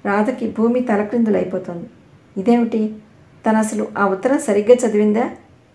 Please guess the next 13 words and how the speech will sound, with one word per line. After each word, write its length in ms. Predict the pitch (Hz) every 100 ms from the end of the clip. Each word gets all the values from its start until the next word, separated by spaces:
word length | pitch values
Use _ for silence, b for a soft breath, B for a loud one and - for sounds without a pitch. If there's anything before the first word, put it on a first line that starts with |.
| _ -
తన 120 | 208
కళ్ళు 280 | 208 208 247
తనని 300 | 262 254 220
మోసం 400 | 185 190 214 269 254
చేయలేదు 300 | 220 214 208
కదా? 320 | 208 262 294 - - _ _ _ - - _ - _ -
కృష్ణని 520 | 214 - 262 240 - - -
సూటిగా 440 | - 240 254 254
నిలదీసే 500 | 240 214 214 214 214
అవకాశం 460 | 196 196 226 214 208
లేకుండా 480 | 190 185 190 220 - -
అతను 220 | 190 208 196
వెళ్ళిపోయాడు. 600 | 185 196 185 170 160